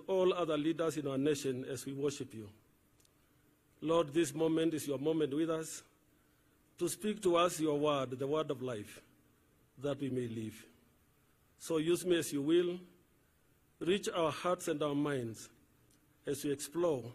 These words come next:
and expound your word. This we pray in Jesus' name. Amen. Please let us be seated. Your Excellency,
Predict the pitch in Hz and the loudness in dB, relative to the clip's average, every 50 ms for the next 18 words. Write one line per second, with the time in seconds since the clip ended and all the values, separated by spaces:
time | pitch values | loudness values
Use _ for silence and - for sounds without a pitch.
0 | - - - 139 127 127 123 120 - - - 143 143 143 143 139 123 113 113 107 | -18 -14 -10 -8 -6 -6 -6 -8 -8 -6 -4 -2 -2 -2 -2 -4 -4 -4 -6 -8
1 | 104 95 95 101 - - _ _ _ _ _ _ _ _ _ _ _ 139 147 156 | -10 -12 -16 -20 -20 -20 _ _ _ _ _ _ _ _ _ _ _ -4 -2 -2
2 | 147 151 143 131 135 - 120 113 104 98 95 104 - - 135 120 107 110 123 120 | -2 -2 -4 -6 -6 -8 -8 -8 -8 -10 -14 -16 -16 -12 -10 -10 -8 -8 -8 -8
3 | 127 127 117 - 110 104 101 95 92 98 - _ _ _ _ _ _ - 98 95 | -6 -8 -8 -8 -10 -10 -10 -12 -14 -20 -20 _ _ _ _ _ _ -14 -14 -12
4 | 95 98 98 95 92 92 95 - - - _ _ _ _ _ _ _ _ _ _ | -10 -10 -12 -12 -14 -16 -18 -20 -20 -20 _ _ _ _ _ _ _ _ _ _
5 | _ - 165 170 170 160 - 156 151 143 139 123 110 117 123 117 - 165 156 156 | _ -6 -2 -2 -2 -2 -2 -4 -4 -2 -4 -6 -8 -8 -10 -6 -6 -6 -2 0
6 | 165 160 143 139 - - - _ _ _ _ _ _ _ _ _ _ _ _ _ | 0 -2 -2 -4 -10 -18 -20 _ _ _ _ _ _ _ _ _ _ _ _ _
7 | _ _ _ _ _ _ _ - - _ _ _ _ _ _ _ _ _ _ _ | _ _ _ _ _ _ _ -20 -20 _ _ _ _ _ _ _ _ _ _ _
8 | _ - - - - _ - - - - - - - - - - - - - - | _ -20 -20 -20 -20 _ -20 -20 -20 -20 -20 -20 -20 -20 -20 -20 -20 -20 -20 -20
9 | _ _ _ _ _ _ _ - - - - - - - - - - _ _ _ | _ _ _ _ _ _ _ -20 -20 -20 -20 -20 -20 -20 -20 -20 -20 _ _ _
10 | _ - - - - - - _ _ _ - 165 170 180 175 - - 165 160 156 | _ -20 -20 -20 -20 -20 -20 _ _ _ 0 0 2 2 0 0 0 0 0 0
11 | 151 139 - - 151 143 143 143 | 0 -2 -2 -4 -2 -2 -2 -4